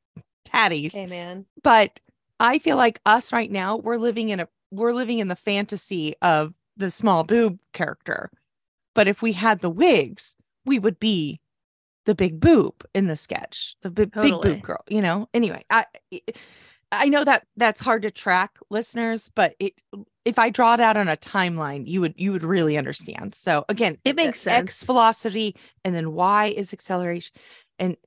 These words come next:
Speaker 1: uh, those, uh, Cass, why are you trash? Why are you trash?
Speaker 2: Girl, I have a nail salon that I love.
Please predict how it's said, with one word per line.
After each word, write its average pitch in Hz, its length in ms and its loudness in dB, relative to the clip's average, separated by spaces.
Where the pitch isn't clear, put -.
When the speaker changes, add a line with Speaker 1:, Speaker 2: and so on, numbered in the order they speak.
Speaker 1:
uh, - 340 -14
those, 190 400 -6
uh, - 40 -6
Cass, 349 260 4
why 339 120 6
are 302 40 4
you 208 120 0
trash? 156 340 0
Why 277 80 6
are 262 40 4
you 208 100 0
trash? 160 380 -12
Speaker 2:
Girl, 190 560 0
I 196 60 -2
have 196 300 2
a 165 320 2
nail 175 280 0
salon 196 640 -2
that 175 120 -2
I 151 100 -4
love. 151 460 -4